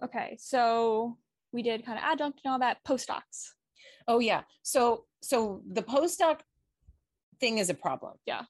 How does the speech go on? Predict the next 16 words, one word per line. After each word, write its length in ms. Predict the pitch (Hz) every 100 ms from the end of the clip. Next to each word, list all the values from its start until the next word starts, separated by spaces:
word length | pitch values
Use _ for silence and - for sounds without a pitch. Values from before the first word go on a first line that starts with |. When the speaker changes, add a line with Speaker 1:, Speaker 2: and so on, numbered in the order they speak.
| _
Speaker 2:
So 180 | - 220
there 220 | 214 214
are 440 | 208 233 285 285 - _ _ _ _ -
Speaker 1:
And 80 | 254
I 80 |
think 180 | 254 294
it's 180 | 311 - -
different 380 | 247 294 277 - _ _ _ _ - - - -
in 320 | 240 226 220
the 80 | 214
States 500 | - 226 349 - -
versus 720 | 220 226 226 208 208 - - - _ _ _ _ _
Europe. 360 | - 214 127 - _ _ _ -
Speaker 2:
Yes. 320 | 196 170 -
Speaker 1:
I 60 | 220
find 300 | 220 233